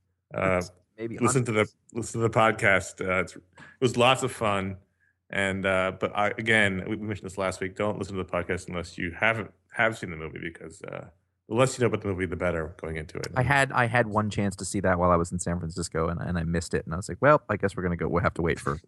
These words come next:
Speaker 1: <laughs> Wait for
Speaker 2: it,
Speaker 1: next time.
Speaker 2: it ain't playing up here."
Speaker 1: Yeah, I'm not surprised.
Speaker 2: I don't know,
Speaker 1: So
Speaker 2: maybe it's, let me, let me look. You
Speaker 1: that was
Speaker 2: keep
Speaker 1: a lot of
Speaker 2: talking.
Speaker 1: fun. It's always fun talking to Mike and Ron about movies, and this was a particularly interesting one to talk about. So that was that. And, uh,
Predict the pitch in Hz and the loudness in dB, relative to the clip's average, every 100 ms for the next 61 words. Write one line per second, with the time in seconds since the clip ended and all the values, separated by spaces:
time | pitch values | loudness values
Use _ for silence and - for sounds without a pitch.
0 | - - - - - - - - - 139 | -20 -14 -12 -6 -4 -4 -6 -10 4 6
1 | 120 110 - 120 139 135 139 131 113 113 | 8 6 4 4 4 2 6 6 8 6
2 | 98 80 - - - _ _ _ _ _ | 6 4 0 -4 -8 _ _ _ _ _
3 | _ _ - - 104 90 80 85 - 80 | _ _ -20 -10 -4 -2 -2 -4 -6 -6
4 | - 78 82 120 127 120 110 - - - | -6 -4 2 8 10 10 6 2 -10 -14
5 | - 143 131 117 95 - - _ _ - | -4 0 4 4 2 -4 -14 _ _ -4
6 | 120 143 139 131 - 113 110 107 107 95 | 4 4 6 6 4 4 0 -2 -4 -10
7 | - - 113 110 - 101 98 98 98 95 | -12 -4 -2 -2 -2 -4 -2 -4 -4 -4
8 | 92 92 95 104 101 92 92 90 - - | -4 -6 -4 -2 -2 0 -2 -2 -8 -6
9 | 113 113 113 98 98 92 92 92 - _ | 0 2 2 2 -2 -4 -6 -8 -12 _
10 | - 117 110 104 101 92 - 92 85 82 | -4 -2 2 2 2 0 -2 -2 -2 -4
11 | 82 - - - 98 - - - - 101 | -6 -6 -8 -2 -2 -2 -6 -4 2 4
12 | 101 101 98 98 98 98 95 | 4 2 0 4 6 6 4